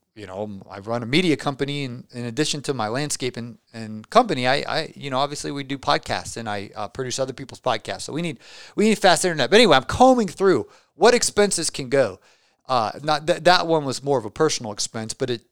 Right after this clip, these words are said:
you know, I do the same thing in my business and, and checking quotes with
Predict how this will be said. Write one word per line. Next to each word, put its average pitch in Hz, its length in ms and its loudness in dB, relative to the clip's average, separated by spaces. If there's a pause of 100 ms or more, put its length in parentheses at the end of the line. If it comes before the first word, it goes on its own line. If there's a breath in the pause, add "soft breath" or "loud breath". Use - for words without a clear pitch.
(400)
you 147 100 -4
know, 135 80 -2
I 120 100 0
do 196 220 -2
the 151 120 0
same 170 340 -2
thing 156 380 -2 (100)
in 135 120 -6
my 127 140 0
business 110 600 -4
and, 110 160 -12
and 120 180 -12
checking 190 460 2
quotes 165 500 4
with 123 220 -4